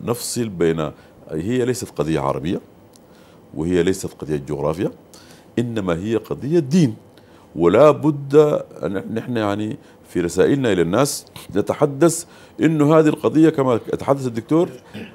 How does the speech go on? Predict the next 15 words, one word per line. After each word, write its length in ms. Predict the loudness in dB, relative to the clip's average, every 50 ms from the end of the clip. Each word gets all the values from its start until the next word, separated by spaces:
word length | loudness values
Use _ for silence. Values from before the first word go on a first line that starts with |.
| -8 -4
هي 500 | 0 4 6 6 6 6 6 4 0 -2 -6 -12 -20 -20 -18 -16 -16 -16 -8 2 4
قبلة، 340 | 6 6 6 6 6 6 6 4 -2 -14 -20 -20 -20 -20 -20 -20 -20 -20 -2
قبلة 280 | 2 2 4 4 2 2 2
المسلمين 440 | 0 -2 -4 -6 -6 -6 -4 -2 -2
الأولى، 340 | -2 -2 0 0 -2 -2 -4 -8 -14 -20 -20 -20 -20 -20 -20 _ -10 -6
وهي 280 | -2 0 2 4 4
مسرى 260 | 4 2 2 2 2
النبي 300 | 2 2 0 0 0 -2
صلى 180 | -2 0 0 -2
الله 320 | 0 2 2 4 4 4
عليه 220 | 4 4 4 4 2
وسلم، 460 | 2 2 2 2 4 4 2 0 -2 -6 -12 -20 -20 -20 -20 -20 -20 -20 -20 _ -12
وهي 640 | -6 -2 0 0 0 0 0 2 4 6 6 6 4 4
الحدث 460 | 2 0 -4 -4 -2 -2 0 0 -2
الكبير، 640 | -2 -4 -4 -4 -2 0 0 0 0 0 0 -2